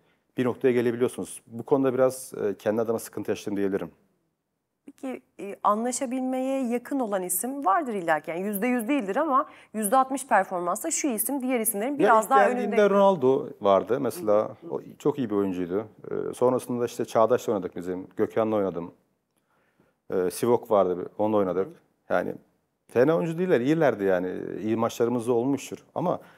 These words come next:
Speaker 1: ben bunu şöyle söylüyorum. Şu andaki günümüze bakarsan büyük takımların stoperlerine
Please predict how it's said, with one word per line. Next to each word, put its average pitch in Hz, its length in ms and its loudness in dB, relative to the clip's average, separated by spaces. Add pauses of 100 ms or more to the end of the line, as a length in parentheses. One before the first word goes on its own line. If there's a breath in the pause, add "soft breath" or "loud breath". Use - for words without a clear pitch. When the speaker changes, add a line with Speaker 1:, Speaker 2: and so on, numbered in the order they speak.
(180 soft breath)
Speaker 1:
ben 120 300 0
bunu 135 140 0
şöyle 135 340 4
söylüyorum. 95 340 -2
Şu - 200 0
andaki 113 240 0
günümüze 113 240 -2
bakarsan 110 380 -2
büyük 101 160 -2
takımların 101 360 -2
stoperlerine 95 640 0